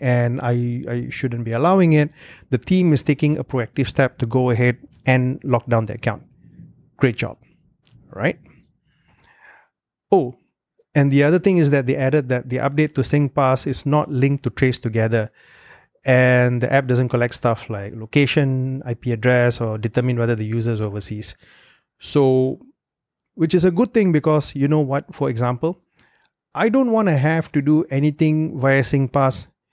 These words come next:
when I'm overseas. But, see, there's a bit of problem there. If you're using a cyber cafe or a free Wi-Fi at the Starbucks,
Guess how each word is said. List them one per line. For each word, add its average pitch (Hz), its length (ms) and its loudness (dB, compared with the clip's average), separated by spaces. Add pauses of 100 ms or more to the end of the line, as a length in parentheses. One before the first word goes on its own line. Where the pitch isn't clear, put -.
(340)
when 123 140 0
I'm 123 140 -2
overseas. - 580 -6 (840)
But, 131 320 -2 (260)
see, 202 140 0
there's 165 180 2
a 160 100 -2 (300)
bit 262 140 -2
of 156 160 0 (200)
problem 127 680 0
there. 110 300 -4 (840)
If 151 140 -2
you're 175 140 4
using 208 640 0 (320)
a 131 60 -6
cyber 151 380 0
cafe 147 380 0
or 127 100 2
a 117 60 -2
free 143 380 0
Wi-Fi 127 1200 0
at 113 120 -12
the 120 60 -4
Starbucks, 123 720 -2